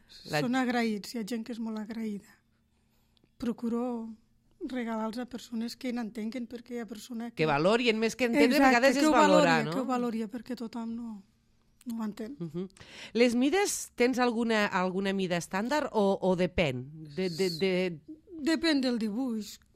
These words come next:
Speaker 2: Bueno, la majoria dels dibuixos faig setanta per cinquanta, a vegades més grans, segons.
Speaker 1: Mhm. Fora d'aquí has exposat, fora del poble?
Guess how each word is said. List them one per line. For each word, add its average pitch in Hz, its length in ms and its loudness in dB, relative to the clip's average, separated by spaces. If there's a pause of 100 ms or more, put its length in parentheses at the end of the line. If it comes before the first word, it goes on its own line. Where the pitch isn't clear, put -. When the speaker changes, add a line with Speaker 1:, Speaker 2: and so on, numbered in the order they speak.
Speaker 2:
Bueno, 277 220 -4
la 240 100 -6
majoria 240 600 -4
dels 269 180 -6
dibuixos 269 480 -6
faig 277 180 -8
setanta 254 560 -6
per 214 140 -6
cinquanta, 277 920 -6
a 247 60 -12
vegades 240 360 -6
més 214 180 -10
grans, 277 540 -4 (1120)
segons. 240 640 -10 (640)
Speaker 1:
Mhm. 165 320 -8 (500)
Fora 262 220 4
d'aquí 311 320 0
has 269 100 0
exposat, 220 600 -4
fora 190 220 -4
del 170 180 -4
poble? 220 340 -4